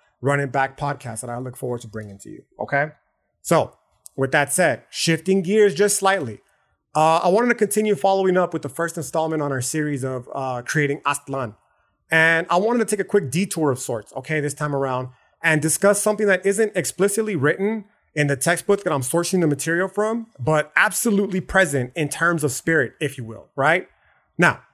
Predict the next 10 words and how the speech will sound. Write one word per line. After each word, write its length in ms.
before 480
I 60
get 200
into 220
that, 240
though, 260
I 100
wanted 240
to 140
talk 220